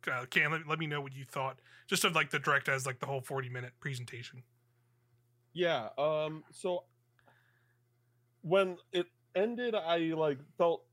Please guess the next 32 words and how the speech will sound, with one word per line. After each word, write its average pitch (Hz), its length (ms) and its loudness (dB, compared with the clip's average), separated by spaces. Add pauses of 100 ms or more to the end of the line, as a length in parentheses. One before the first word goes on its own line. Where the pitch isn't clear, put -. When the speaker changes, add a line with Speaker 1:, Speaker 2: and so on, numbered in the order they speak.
(180)
Speaker 2:
I 160 80 2
think 269 160 -4
it 233 80 0
ended 156 260 0
strong. 113 360 -2
Like, 120 160 -4
I - 20 -4
think 180 220 -4
the 160 60 -6
second 156 340 0
half 156 280 2
was 123 140 0
by 127 240 4
far 127 600 6 (180)
better 120 240 2
than 117 140 -4
the 113 80 -4
first 120 340 -2
half. 139 300 2
I 113 120 -6
think 131 360 -4
Speaker 1:
Sure. - 0 -
Speaker 2:
that, 117 300 2 (120)
I 117 100 -4
think 135 320 -6
when 120 280 -4
the 110 80 -8
Kirby 127 320 -6
game 139 180 -4
was 147 160 -6
announced, 147 520 -6
that's, 120 520 -2